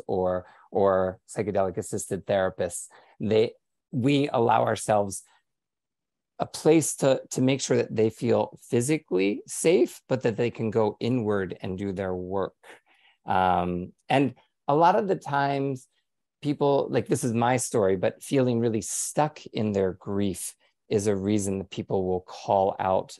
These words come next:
this. If someone's really new to grief, a lot of the times it might be too much too soon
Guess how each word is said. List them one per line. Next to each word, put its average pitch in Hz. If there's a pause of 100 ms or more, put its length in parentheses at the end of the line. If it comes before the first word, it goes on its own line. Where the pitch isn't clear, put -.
this. -
If 127
someone's 175
really 123
new 110 (300)
to 165
grief, 175 (100)
a 120
lot 117
of 135
the 123
times 107
it -
might 110
be 101 (880)
too 139
much 120
too 110
soon 214